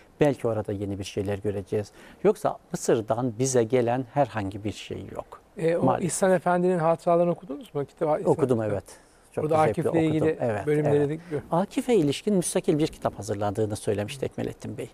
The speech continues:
Speaker 1: İnşallah heyecanla bekliyoruz.
Speaker 2: Yani babasıyla Akif arasındaki olan
Speaker 1: Evet.
Speaker 2: münasebet de beni çok, e, etkilemişti.
Speaker 1: Onu daha evvelden zaten şey, e, yazmıştı hatırlarsanız. E, e, Ertuğrul Düzdağ,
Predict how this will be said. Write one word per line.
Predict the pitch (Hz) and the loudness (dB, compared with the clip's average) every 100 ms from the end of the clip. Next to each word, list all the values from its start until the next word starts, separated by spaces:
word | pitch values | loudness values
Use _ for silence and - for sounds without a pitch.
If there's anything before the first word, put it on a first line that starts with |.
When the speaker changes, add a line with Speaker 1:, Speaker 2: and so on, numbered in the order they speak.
| - - | -10 -4
Speaker 1:
İnşallah | 117 123 120 147 - | -2 0 0 0 0
heyecanla | 113 - 110 147 | -2 -2 -4 0
bekliyoruz. | 131 - 117 95 - | 0 0 -4 -4 -6
Speaker 2:
Yani | 139 139 | -4 2
babasıyla | 143 160 175 156 147 | 2 2 2 4 4
Akif | 147 - 160 | 2 -4 -2
arasındaki | 151 143 147 143 151 | 0 0 -4 -4 -2
olan | 143 147 | 0 0
Speaker 1:
Evet. | 143 | 0
Speaker 2:
münasebet | 147 143 - 156 151 | 0 -2 -2 -2 0
de | 143 | -2
beni | 151 | -2
çok, | 143 160 - _ _ _ _ _ _ | -2 -4 -4 _ _ _ _ _ _
e, | 131 143 | -12 -4
etkilemişti. | 147 - 151 143 - - - _ - - | -4 -2 0 0 -2 -10 -20 _ -20 -4
Speaker 1:
Onu | 214 135 120 - | 0 2 2 2
daha | 120 123 | 0 0
evvelden | 113 113 110 110 | -2 -2 -2 -2
zaten | 117 107 110 | -2 -2 -2
şey, | - 113 | 0 2
e, | - 131 143 120 117 | 0 -4 -10 -10 -6
yazmıştı | 101 104 - 107 | -4 -6 -4 -6
hatırlarsanız. | 101 113 123 - 104 95 - - - | -2 0 0 -2 -4 -4 -8 -14 -14
E, | |
e, | - - 156 127 107 107 - | -14 -14 -12 -8 -4 -2 -2
Ertuğrul | 107 113 101 | -2 -2 -2
Düzdağ, | 101 104 - 101 | -2 -2 0 0